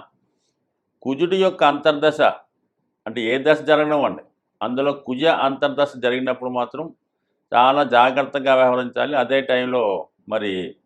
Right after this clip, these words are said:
ప్రమాదాలు జరగవచ్చు, ఉద్యోగపరమైన ఇబ్బందులు రావచ్చు, ఆ-, ఆస్తిపరమైన తగాదాలు రావచ్చు, చాలా ఇబ్బందులు జరిగే అవకాశం ఉంది. కాబట్టి ముఖ్యంగా నోట్ చేసుకోవాల్సింది ఈ రాశి వారికి మరి కుజ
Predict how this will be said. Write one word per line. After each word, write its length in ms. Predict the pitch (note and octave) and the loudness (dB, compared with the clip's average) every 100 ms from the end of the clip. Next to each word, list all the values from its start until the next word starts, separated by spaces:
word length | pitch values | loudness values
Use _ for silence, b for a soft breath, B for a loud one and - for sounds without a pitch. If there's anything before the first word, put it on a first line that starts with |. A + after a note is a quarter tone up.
| _ - | _ -2
ప్రమాదాలు 500 | G#2 A#2 B2 B2+ B2+ A#2+ | 0 2 4 4 4 2
జరగవచ్చు, 460 | B2 A#2+ A#2+ - C#3 - _ _ _ _ _ _ - | 0 0 -6 -6 -14 -14 _ _ _ _ _ _ -16
ఉద్యోగపరమైన 720 | G2 C3 C#3 C3+ C#3 C#3 C3+ B2+ | -2 4 4 6 2 2 0 -2
ఇబ్బందులు 380 | C3 C3 C3+ C3 | 0 0 -2 2
రావచ్చు, 380 | B2+ B2+ - C3+ - _ _ _ _ _ _ _ _ - | 2 0 -6 -14 -14 _ _ _ _ _ _ _ _ -6
ఆ-, 180 | E2 - - G#2 | -6 -6 -4 -2
ఆస్తిపరమైన 640 | B2 - C3+ C#3+ C#3+ C#3 C3+ | -2 -4 -2 0 0 -2 -2
తగాదాలు 440 | B2+ C3+ C3+ C3+ B2+ | 2 2 4 2 2
రావచ్చు, 380 | C3 B2+ - C#3+ - _ - | 2 0 -8 -14 -14 _ -4
చాలా 260 | A2+ B2 C3 | 0 2 2
ఇబ్బందులు 340 | A2+ B2 C3 B2+ | 0 -4 -4 -4
జరిగే 240 | B2 B2 A#2 | -4 -2 -2
అవకాశం 320 | A#2 A#2 A2+ A#2 | -2 -4 -6 -8
ఉంది. 120 | A2 A2 | -8 -4
కాబట్టి 280 | A2 A2+ E3+ C3 | -4 -6 -10 -14
ముఖ్యంగా 400 | - C3 C3 C3 A#2+ | -10 -8 -4 -2 -2
నోట్ 160 | A#2 - | -4 -4
చేసుకోవాల్సింది 720 | A#2 A#2 - A2 G#2 A2+ A2+ D#3 _ _ _ _ _ _ - | -8 -8 -8 -8 -8 -12 -16 -16 _ _ _ _ _ _ -12
ఈ 100 | G#2+ B2+ | -4 0
రాశి 280 | A#2+ A#2+ B2 B2 | 2 2 2 0
వారికి 340 | A#2+ A#2 D#3+ E3 - _ - | 0 -2 -8 -10 -12 _ -8
మరి 260 | A2 G#2 F#2+ F2 F2 _ _ _ _ _ _ - | -4 -2 -2 -4 -10 _ _ _ _ _ _ -10
కుజ 180 | G#2+ | 0